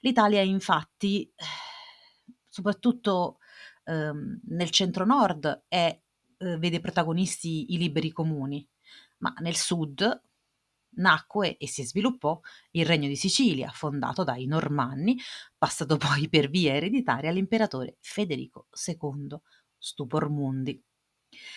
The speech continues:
che nella prima metà del tredicesimo secolo tentò inutilmente di riaffermare il proprio potere anche al nord.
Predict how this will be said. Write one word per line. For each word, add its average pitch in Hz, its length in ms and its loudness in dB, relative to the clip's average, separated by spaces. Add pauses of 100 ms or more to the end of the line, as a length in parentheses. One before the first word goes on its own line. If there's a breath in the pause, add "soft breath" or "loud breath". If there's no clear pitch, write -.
(240 loud breath)
che - 380 0
nella 151 240 -8
prima 202 220 4
metà 185 420 0
del 156 240 -4
tredicesimo 190 600 0
secolo 302 560 2 (120)
tentò - 560 4
inutilmente 262 960 4
di 233 180 4
riaffermare 247 840 6
il 151 140 -4
proprio 208 300 2
potere 180 500 0
anche 170 360 4
al 160 120 0
nord. 143 420 -4